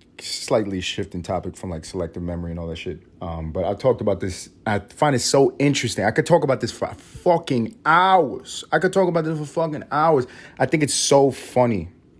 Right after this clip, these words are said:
Uh, and we're gonna put on the lens of comedy. This is where comedy is the god. I think comedy, from a philosophical standpoint, they're pretty fucking up there. They're pretty fucking up there. Music is the overall god of influence. I think so.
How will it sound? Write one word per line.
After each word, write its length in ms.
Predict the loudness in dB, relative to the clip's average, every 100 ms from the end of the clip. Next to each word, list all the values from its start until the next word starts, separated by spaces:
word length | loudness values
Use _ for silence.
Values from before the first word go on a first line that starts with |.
| _ _ _ _ _ _ _ -10
Uh, 160 | -4 -2
and 120 | 0 2
we're 60 |
gonna 120 | 2
put 140 | 2 2
on 80 | 4
the 80 |
lens 240 | 4 4 2
of 120 | -2
comedy. 440 | 0 0 -2 -6 -12
This 160 | -8 -4
is 80 | 0
where 140 | 0
comedy 580 | 2 2 2 2 -2 -4 -12 _ -18 -6
is 200 | -4 -4
the 80 | 0
god. 360 | 2 2 -2 -14 _ -20 _ _ -8
I 40 | -2
think 240 | 0 0
comedy, 440 | 2 4 4 4
from 220 | 2 -2 -4
a 40 |
philosophical 800 | 0 2 2 2 2 2 -4 -8
standpoint, 640 | -4 -2 -2 -2 -4 -4 -12 _ _
they're 120 | 0 0
pretty 280 | 2 2
fucking 340 | 2 -2 -2 -8
up 140 | -10
there. 160 | -16 -20 -20 -20 -20 -20 _ _ -4
They're 120 | -2
pretty 240 | 4 2
fucking 340 | 4 2 2 0
up 140 | -2
there. 120 | -4
Music 540 | -2 2 4 4 2 0
is 180 | -2 0
the 200 | -2 2
overall 480 | 6 6 6 6 6
god 280 | 6 2 2
of 120 | 0
influence. 420 | -4 -6 -12 -8
I 100 | -8
think 180 | -6 -8
so. 200 | -10 -12